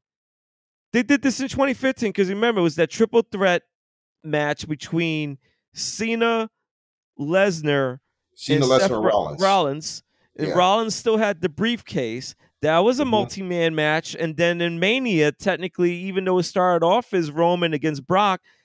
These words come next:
Speaker 1: then Seth cashed in, and then it made it a triple threat.
Speaker 2: Yeah, that, that could happen. You know.
Speaker 1: You know, I'm, I'm just saying, it's, it's been done before, and the results have been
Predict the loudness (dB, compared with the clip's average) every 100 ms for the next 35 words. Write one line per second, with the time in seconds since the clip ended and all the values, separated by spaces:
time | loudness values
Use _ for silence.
0 | _ -8 -6 0 0 0 -2 0 0 -2
1 | -4 -2 -2 0 2 0 0 -2 -2 -2
2 | -4 -2 0 0 -6 _ _ _ _ _
3 | _ _ _ _ _ _ _ _ _ _
4 | _ _ _ 2 4 4 2 2 0 2
5 | 2 2 2 -2 -6 -16 _ _ _ -20
6 | _ _ -14 -10 -8 -8 -10 -6 -2 2
7 | 2 0 -2 -4 -2 -2 0 0 -2 -4
8 | -8 -8 -6 -4 -6 -2 -4 -2 -6 -4
9 | 2 2 2 -2 -6 -8 -6 -2 0 -2
10 | -4 -12 -6 -6 -6 -12